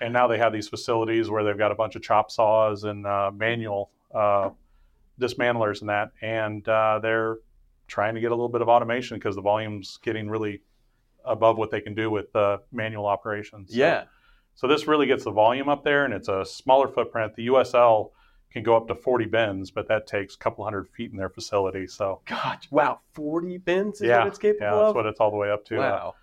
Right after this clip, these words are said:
Speaker 1: Don't know if we've actually got one out there with forty. I've seen one with
Speaker 2: <laughs>
Speaker 1: twenty, and I've
Speaker 2: Okay.
Speaker 1: seen, we've got one in the shop with sixteen right now, so.
Speaker 2: Yeah, that one is crazy.
Speaker 1: Yeah, that's a lot. But, uh, you know, some of the customers, when they get a machine with only, like, ten bins,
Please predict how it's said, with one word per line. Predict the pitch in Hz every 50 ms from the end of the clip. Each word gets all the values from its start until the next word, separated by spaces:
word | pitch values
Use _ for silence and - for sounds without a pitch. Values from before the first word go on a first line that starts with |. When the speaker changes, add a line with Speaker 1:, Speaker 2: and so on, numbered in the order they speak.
| _ _ _ _ _
Speaker 1:
Don't | - 190 240
know | 247 226
if | 151 -
we've | 156 147
actually | 147 151 151 - 139 123
got | 107 117 104 127 139 139
one | 113 113
out | 113 117 120 143
there | 151 143
with | 143 139
forty. | - - - 143 143 135 107
I've | 95 98
seen | - - 135 139 147
one | - 143 139
with | 131 185 180 - -
Speaker 2:
<laughs> |
Speaker 1:
twenty, | - 113 117 120 131 143 151 - - - - -
and | - 110
I've | 127 107 -
Speaker 2:
Okay. | 120 107
Speaker 1:
seen, | 123 120 113 110 107 -
we've | 117 107
got | 120 123 123
one | 120 113
in | 117 101
the | 92
shop | - - 110 107 113 - -
with | -
sixteen | - - 110 110 - _ - 120 120 110
right | 104 95 95 98
now, | 95 95 98 101 -
so. | - 120
Speaker 2:
Yeah, | 120 117 113 110 104 101 101 104
that | 107 110 117
one | 123 113 104
is | 104 95 - - -
crazy. | - - 127 120 113 107 104 98 85 85 78 -
Speaker 1:
Yeah, | 107 107 107 107
that's | 107 - -
a | 113
lot. | 110 110 110 107 107 - -
But, | 120 117 - _ -
uh, | 123 120 117 113 110 - - _ _ _ _
you | - 143
know, | 143
some | 135 - 156
of | 147 131
the |
customers, | - - 139 131 - - 127 123 123 120 117 -
when | 120 120 113 110
they | 113 110 107 104 104 101 98 _ _ _ _ -
get | - 135 135 123
a |
machine | 110 107 98 - - 117 117 113
with | 110 104 - 120
only, | 113 110 107 104
like, | 101 98 95 -
ten | - - 110 104 98
bins, | 95 110 117 120 113 107 104 101 101 - - _